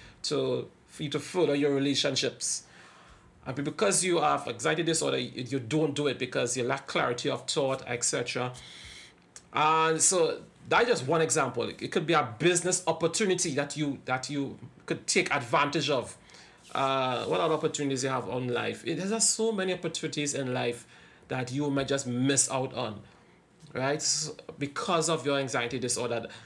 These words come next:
So therefore, prosperity and, uh, opportunities is another reason why you should not let,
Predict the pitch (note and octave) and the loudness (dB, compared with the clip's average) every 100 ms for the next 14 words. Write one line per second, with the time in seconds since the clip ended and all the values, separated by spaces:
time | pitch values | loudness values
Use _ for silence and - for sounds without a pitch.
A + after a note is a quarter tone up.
0 | - - F#3+ F#3+ F#3+ F#3+ E3 - - - | -4 2 4 4 2 4 2 0 -8 -20
1 | - _ _ _ - - G#3 F3 - G#3+ | -20 _ _ _ -20 0 2 2 4 4
2 | G3+ G3 G#3 G#3 B3 - _ - - C#3+ | 4 2 0 0 -2 -6 _ -14 -2 2
3 | C#3+ C#3+ C#3+ C3+ C3+ - - - - - | 2 2 0 0 -4 -6 -14 -20 -20 -20
4 | - C#3 C3+ C3 - C#3 E3 - G#3 F#3 | -8 -2 0 0 -2 -2 0 2 2 2
5 | F#3+ G#3 A3 A3 - C#3 - - - - | 2 0 2 2 0 -2 -4 -12 -14 -8
6 | C3+ C#3 E3 F3+ E3+ D#3+ C#3 D3+ D3 C3+ | -2 2 2 2 2 0 0 0 0 2
7 | C3+ C3+ C#3 D3 C3 C3 D3 - C#3 C#3 | 2 0 0 -2 -2 0 0 0 0 0
8 | C#3 - | -2 -6